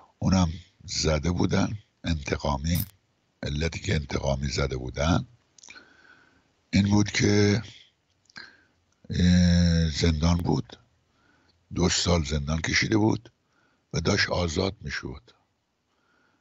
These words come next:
یک مرتبه این مسئلهٔ حمله به بانک همدان مطرح شد.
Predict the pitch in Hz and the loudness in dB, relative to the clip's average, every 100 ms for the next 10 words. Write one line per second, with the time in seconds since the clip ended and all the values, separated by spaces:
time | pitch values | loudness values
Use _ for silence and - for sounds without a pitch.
0 | _ _ - 85 - 78 78 80 80 87 | _ _ -4 -2 -4 -6 -6 -6 -4 -2
1 | 85 90 _ _ _ - - _ _ _ | -2 -6 _ _ _ -20 -20 _ _ _
2 | _ _ _ _ _ - 85 80 78 73 | _ _ _ _ _ -4 -2 -2 -4 -6
3 | 65 73 - - 76 73 - 71 76 82 | -8 -10 -12 -8 -4 -4 -4 -4 -2 -2
4 | 80 71 78 78 73 80 85 - - - | -2 -4 -4 -4 -2 0 0 -2 -4 -4
5 | 80 73 71 80 80 69 - - - - | -4 -2 -2 -2 -2 -2 -6 -8 -6 -6
6 | - - | -8 -12